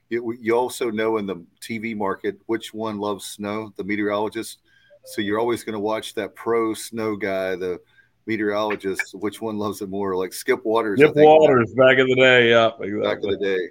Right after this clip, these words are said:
Speaker 1: So,
Speaker 2: <laughs>
Speaker 1: uh, <clears throat> John, as far as, uh, we're talking about Joe Dooley, I just wanna get your thoughts for those in Pirate Nation. We love him,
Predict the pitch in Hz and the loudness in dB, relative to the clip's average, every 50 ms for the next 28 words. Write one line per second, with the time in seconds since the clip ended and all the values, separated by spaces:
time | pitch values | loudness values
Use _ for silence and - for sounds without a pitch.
0 | _ _ - - 95 87 87 85 85 127 - _ - 131 131 _ - - 127 117 | _ _ -10 -6 -4 -4 -4 -6 -8 -14 -20 _ -18 -18 -18 _ -18 -18 -20 -20
1 | _ _ _ _ - 101 95 - - _ _ _ _ _ - - - 127 110 92 | _ _ _ _ -10 -10 -10 -10 -12 _ _ _ _ _ -12 -10 -10 -10 -12 -14
2 | 90 95 90 - 120 110 110 110 104 101 95 - - 123 117 117 117 107 104 101 | -16 -16 -8 -4 -2 0 0 0 -2 -4 -6 -6 -2 0 0 2 2 2 0 -2
3 | 92 - - 107 98 95 95 92 90 90 - _ - 95 - 113 101 98 - 107 | -2 -4 -4 -2 -2 -2 -2 -2 -4 -6 -8 _ -14 -8 -4 -2 -2 -2 -2 -4
4 | 101 95 92 95 92 90 90 90 - _ _ _ _ _ _ _ _ 104 95 - | -4 -2 -2 -2 0 0 -2 -2 -4 _ _ _ _ _ _ _ _ -10 -4 0
5 | 107 104 104 98 107 104 104 101 95 90 98 104 104 - - 120 113 104 107 101 | 2 2 2 2 0 0 0 2 2 0 -2 -4 -6 -6 -6 -6 -4 -4 -6 -6
6 | - 110 98 - - 98 92 95 92 90 - - - 98 90 90 90 87 87 85 | -6 -6 -6 -6 -4 -2 -2 -2 -2 -4 -10 -12 -8 -4 -2 -2 -2 -2 -2 -4
7 | 78 _ _ _ _ _ _ _ _ _ - 107 107 104 - 104 87 - 101 98 | -8 _ _ _ _ _ _ _ _ _ -4 -2 -2 -2 -4 -8 -10 -6 -6 -4
8 | 98 98 90 92 95 95 85 - - 92 90 90 85 92 92 98 90 95 98 95 | -4 -4 -4 -4 -6 -6 -6 -8 -10 -8 -6 -4 -2 -2 -2 -2 -4 -6 -6 -8
9 | 98 95 92 95 - | -8 -8 -10 -14 -16